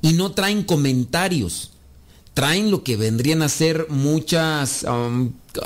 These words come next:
¿cómo le llaman? Ay, se me va el nombre. Conexiones de los pasajes paralelos. Eh,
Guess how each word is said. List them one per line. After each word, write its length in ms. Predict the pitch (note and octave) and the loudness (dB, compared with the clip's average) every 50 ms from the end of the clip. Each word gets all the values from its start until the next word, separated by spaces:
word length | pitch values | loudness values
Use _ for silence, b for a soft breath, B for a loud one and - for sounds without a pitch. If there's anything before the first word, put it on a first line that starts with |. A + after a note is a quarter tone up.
| D#2 E2 - | -8 -6 -2
¿cómo 220 | - C#3+ D3+ D3 | 0 2 4 4
le 100 | C#3 B2 | 4 2
llaman? 460 | B2 B2+ B2+ C3 C3+ C#3+ D3 C#3+ C#3 C3+ | 2 0 0 0 0 0 0 0 0 -2
Ay, 280 | C#3 D#3 F3 G#3 A3+ | 0 0 0 0 0
se 180 | E3 - E3+ E3 | -2 -2 -2 0
me 100 | D#3+ D3 | 0 0
va 100 | C#3 D3 | 2 2
el 160 | D3+ D3 C3+ | 2 2 0
nombre. 480 | B2+ C3+ C#3 C#3 C3+ C3 B2 B2 A#2 A#2 B B B B | 0 0 0 0 0 0 0 0 -2 -2 B B B B
Conexiones 840 | - F3 E3 D#3+ D#3 D#3+ - - F#3+ G3+ A3 A3 A3+ G#3+ - - B B B B B _ _ - | 2 4 4 4 2 0 -2 -2 0 0 2 2 2 0 0 -4 B B B B B _ _ -2
de 160 | C#3 C#3 C#3 | 0 2 2
los 180 | C#3 C#3+ C3 - | 2 2 0 -2
pasajes 760 | - D3 C#3 - - G#3 G3+ E3+ - G3 G#3+ - - - - - _ _ _ _ _ _ _ _ | -2 -4 -2 -2 -2 -2 -2 -2 -2 -2 -4 -4 -6 -10 -14 -20 _ _ _ _ _ _ _ _
paralelos. 680 | - D3 C#3 C#3 C#3+ D#3 G3+ A3 G3+ D#3 A2+ - - - - | 0 2 2 2 2 0 0 0 0 0 -2 -4 -6 -4 0
Eh, 580 | B2+ C3 B2+ B2+ B2+ C3 C3 C3 C3 - - | 2 2 4 4 2 2 0 -2 -2 -4 -8